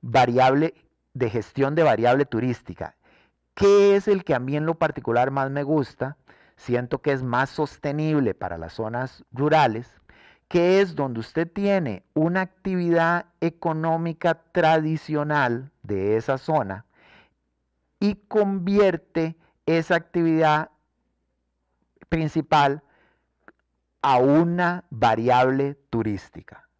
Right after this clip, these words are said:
Entonces, ¿qué es lo que sucede? Yo soy lechero,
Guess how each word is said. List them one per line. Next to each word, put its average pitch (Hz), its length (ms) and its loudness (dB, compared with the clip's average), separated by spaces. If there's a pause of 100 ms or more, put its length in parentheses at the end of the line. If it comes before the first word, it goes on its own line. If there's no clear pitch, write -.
Entonces, 120 460 -6 (360)
¿qué 139 140 0
es 139 60 2
lo 151 120 2
que 156 100 -4
sucede? 98 460 -8
Yo 156 240 2
soy 190 520 0 (120)
lechero, 101 640 -6